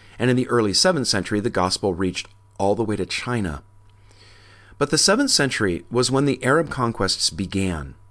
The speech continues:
In less than twenty years after Muhammad's death, Islam had raised its banner over Israel, Syria, Mesopotamia, Persia, and Egypt.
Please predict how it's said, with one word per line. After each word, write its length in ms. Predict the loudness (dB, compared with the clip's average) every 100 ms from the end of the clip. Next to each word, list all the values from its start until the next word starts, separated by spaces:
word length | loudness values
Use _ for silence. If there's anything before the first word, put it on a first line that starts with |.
| -20 -20 -20 -20 -6
In 100 | 0
less 180 | 0 0
than 120 | -2
twenty 460 | -2 0 0 0
years 540 | -4 -4 -2 2 2 0
after 340 | -2 -2 0
Muhammad's 500 | 0 0 0 -2 -2
death, 340 | 0 0 -2 -6 -20 -20 -20 -20 -4
Islam 340 | 0 2 2
had 140 | 0 2
raised 360 | 2 2 0
its 140 | -2 -2
banner 340 | 0 0 -2
over 220 | -4 -6
Israel, 480 | -2 -2 0 -2 -2 0
Syria, 480 | 0 2 2 0 -2
Mesopotamia, 760 | -4 -2 -4 -4 -2 0 -2 -4
Persia, 520 | -2 0 2 0 -4 -8
and 140 | -6
Egypt. 440 | -4 -4 -6 -14